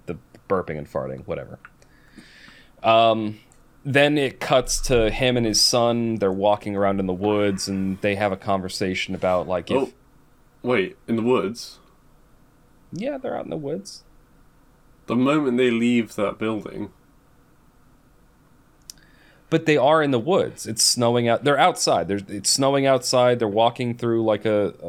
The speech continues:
Speaker 1: like, a little area. Are we not
Speaker 2: They,
Speaker 1: talking
Speaker 2: they
Speaker 1: about
Speaker 2: lit-, that, that building they were next to was what they just come out of. They didn't even get to the woods. <laughs> They literally stepped outside and it happened.
Speaker 1: So I, but I'm thinking of, like, c-, the, the,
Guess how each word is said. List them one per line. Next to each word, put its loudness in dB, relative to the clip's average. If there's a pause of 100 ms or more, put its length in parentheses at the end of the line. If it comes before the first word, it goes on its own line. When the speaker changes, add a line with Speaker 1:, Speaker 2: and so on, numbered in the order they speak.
(120)
Speaker 1:
like, -2
a 0
little 0 (180)
area. 0 (480)
Are 0
we 0
not 0
Speaker 2:
They, 4
Speaker 1:
talking 2
Speaker 2:
they 0
Speaker 1:
about 2
Speaker 2:
lit-, 0
that, 2
that 2
building 2
they 0
were 2
next 0
to -8
was -6
what -2
they 0
just -6
come 0
out 0
of. -12 (1160)
They 4
didn't 2
even 2
get 4
to -18
the -6
woods. -4
<laughs> -16 (400)
They 2
literally 2
stepped 0
outside 2
and -4
it -2
happened. -4
Speaker 1:
So 4
I, 4
but 0
I'm 4
thinking -2
of, 0
like, 0
c-, -6 (200)
the, 2
the, -2